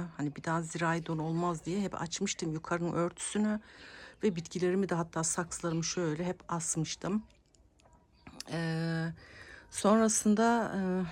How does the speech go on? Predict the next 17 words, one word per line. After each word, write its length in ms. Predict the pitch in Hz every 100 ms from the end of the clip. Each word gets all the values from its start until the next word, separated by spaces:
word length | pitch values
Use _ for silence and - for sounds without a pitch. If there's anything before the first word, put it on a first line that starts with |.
| -
dedim 240 | 196 190 214
ki 160 | -
ya 540 | 190 175 175 190 185 170
hani 320 | 190 180 175 - 165
ne 160 | 180
olur 260 | 185 185 185
ne 120 | 185
olmaz 440 | 214 196 175 208 -
gece 420 | 185 170 190 202 - 165
yine 240 | 160 185 165
ben 300 | 185 185 -
örteyim 520 | 175 165 185 185 185
dedim. 380 | 151 143 180 214
Böyle 280 | - 151 165
bu 40 | 160
şekilde 400 | - 165 156 -
örttüm. 500 | 170 175 - 190